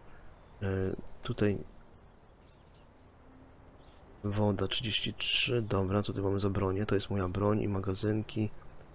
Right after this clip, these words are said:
Nie mam jeszcze armora żadnego. No dobra, z close. We want you. Don't forget write a Steam review.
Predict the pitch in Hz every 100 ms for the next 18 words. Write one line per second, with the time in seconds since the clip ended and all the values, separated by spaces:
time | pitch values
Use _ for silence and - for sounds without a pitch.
0 | - - 107 98 95 - - 98 98 95
1 | 90 92 104 101 104 120 151 - - -
2 | - - - - - - - - - -
3 | - - - 107 110 85 85 - - -
4 | 95 92 127 - - - - - - -
5 | - - - - - - - - - -
6 | - - - - - - - - - -
7 | - 110 117 131 127 - 104 104 - -
8 | - - - 101 107 - 101 101 - 101
9 | 98 - 104 - - 113 101 95 92